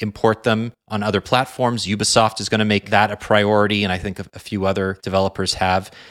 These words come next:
Speaking of developers and publishers, a lot of them came out that day basically saying, "Holy shit, this is the first we're hearing of it. We had games coming out in a couple of months, and now I guess they're not."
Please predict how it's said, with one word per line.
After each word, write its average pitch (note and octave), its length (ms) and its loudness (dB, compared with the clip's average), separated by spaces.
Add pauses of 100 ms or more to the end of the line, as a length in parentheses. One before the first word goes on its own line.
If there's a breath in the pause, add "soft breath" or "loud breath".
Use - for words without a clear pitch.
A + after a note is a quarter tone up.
(140)
Speaking - 360 0
of A#2+ 100 2
developers D#3 520 2
and A#2 80 -6
publishers, B2 480 0
a A#2+ 60 0
lot A#2 180 6
of - 80 0
them A#2 180 2
came C3+ 380 -2
out B2+ 240 2
that G#2 240 2
day F#2+ 200 0
basically - 440 -2
saying, G2+ 460 0 (380 loud breath)
"Holy B2+ 220 2
shit, - 280 2
this A2 120 -2
is A2+ 60 -2
the G2+ 60 -8
first A2 260 0
we're G2 80 -2
hearing C#3+ 340 4
of G2 160 2
it. F#2+ 260 2 (280 soft breath)
We A#2 120 0
had A#2+ 200 0
games A#2 320 2
coming G#2 320 0
out G2+ 200 4
in G2+ 140 -4
a - 40 -4
couple G2+ 280 -2
of F2+ 100 -6
months, G2 400 0
and F#2 100 -6
now F#2 180 -2
I F2+ 80 -2
guess F2+ 160 -8
they're F2+ 120 -6
not." F#2 500 -4